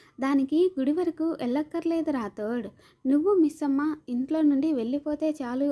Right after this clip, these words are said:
అని చెప్పేసి అంజలి పాప నవ్వుతూ ఉంటుంది. ఇక అంజలి నవ్వుతుంటే మిగతా అందరూ కూడా నవ్వుతూ ఉంటారు.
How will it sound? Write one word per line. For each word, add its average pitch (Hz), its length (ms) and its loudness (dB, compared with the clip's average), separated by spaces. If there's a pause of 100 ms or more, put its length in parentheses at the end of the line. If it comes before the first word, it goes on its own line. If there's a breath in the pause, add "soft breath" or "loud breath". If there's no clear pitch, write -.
అని 285 160 2
చెప్పేసి 254 560 -4 (440 loud breath)
అంజలి 277 380 0
పాప 254 320 -6 (160)
నవ్వుతూ 226 500 -2
ఉంటుంది. 220 460 -4 (120)
ఇక 311 200 -8
అంజలి 302 400 0
నవ్వుతుంటే 277 600 0
మిగతా 254 380 -4
అందరూ 262 380 0
కూడా 262 260 -6
నవ్వుతూ 233 420 -4
ఉంటారు. 226 360 -4